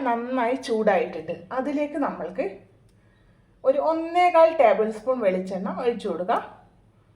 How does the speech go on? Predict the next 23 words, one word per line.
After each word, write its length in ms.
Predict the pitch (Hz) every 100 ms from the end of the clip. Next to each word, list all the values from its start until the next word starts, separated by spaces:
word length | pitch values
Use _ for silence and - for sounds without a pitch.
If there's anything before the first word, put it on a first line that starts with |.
| _ _
അപ്പോൾ 180 | - 339
ഒന്നേകാൽ 340 | 226 226 214 214
ടേബിൾ 240 | 214 190 196 190
സ്പൂൺ 140 | 208
വെളിച്ചെണ്ണ 380 | 196 185 185 185 185
ഒഴിച്ചു 200 | 185 185
കൊടുത്തിട്ടുണ്ട്. 420 | 190 185 185 202 285 240
അതൊന്ന് 340 | 254 247 214 226
നന്നായി 380 | 185 190 190 190
ഒന്ന് 120 | 233 -
ചൂടായി 320 | 311 247 190 147
വരട്ടെ. 260 | 147 151 147 - _ _ _ _ _ - - - -
അപ്പോൾ 180 | 285 381 285
വെളിച്ചെണ്ണ 400 | 269 269 339 330 277
നന്നായി 400 | 240 247 262 262 254
ചൂടായി 380 | 226 220 208 214
വന്നിട്ടുണ്ട്. 420 | 208 196 190 202 349 311
ഇനി 120 | 370 233
അതിലേക്ക് 420 | 185 170 165 240 226
നമ്മൾക്ക് 320 | 214 202 196 302
മുറിച്ച് 320 | 233 220 - 208
വെച്ച 180 | - - 277
സവാള 380 | 240 196 190 190